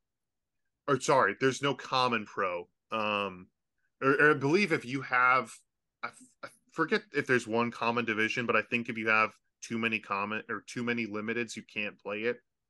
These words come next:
Um, so I think that might be Miguel's situation.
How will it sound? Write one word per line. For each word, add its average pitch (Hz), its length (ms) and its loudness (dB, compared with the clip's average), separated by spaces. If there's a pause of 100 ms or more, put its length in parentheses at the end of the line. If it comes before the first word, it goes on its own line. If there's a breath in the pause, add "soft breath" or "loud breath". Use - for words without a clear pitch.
(240)
Um, 95 400 -6 (140)
so 104 260 -2 (140)
I 110 100 -2
think 107 240 -6
that 104 160 0
might 104 200 -2
be 104 260 -8
Miguel's 104 400 -4
situation. 131 720 -8